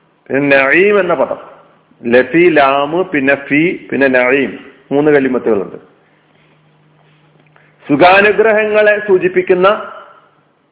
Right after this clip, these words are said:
കലിമത്താണ് നഈം എന്ന കലിമത്ത്. എല്ലാ അർത്ഥത്തിലുമുള്ള മാനസികവും ശാരീരികവുമായ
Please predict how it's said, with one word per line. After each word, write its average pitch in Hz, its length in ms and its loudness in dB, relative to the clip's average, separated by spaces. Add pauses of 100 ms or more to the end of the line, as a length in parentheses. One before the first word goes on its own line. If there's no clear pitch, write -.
(380)
കലിമത്താണ് 160 680 0 (140)
നഈം 156 520 2
എന്ന 147 140 -4
കലിമത്ത്. 117 480 -6 (1120)
എല്ലാ 175 220 4
അർത്ഥത്തിലുമുള്ള 214 1200 0
മാനസികവും 165 920 0
ശാരീരികവുമായ 160 2500 0